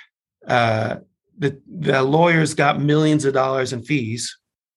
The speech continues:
and it was an outrageous fee, and then the consumer got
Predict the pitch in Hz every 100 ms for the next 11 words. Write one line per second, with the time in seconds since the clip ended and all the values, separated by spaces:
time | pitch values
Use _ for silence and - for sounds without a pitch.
0 | _ _ _ - _ _ - 135 131 131
1 | 127 127 - 156 165 147 135 - - 156
2 | 143 131 139 147 151 147 131 - 135 120
3 | 110 - _ _ - _ _ 147 143 131
4 | 143 147 143 - - _ _ _ _ -
5 | 151 160 151 170 160 147 135 131 127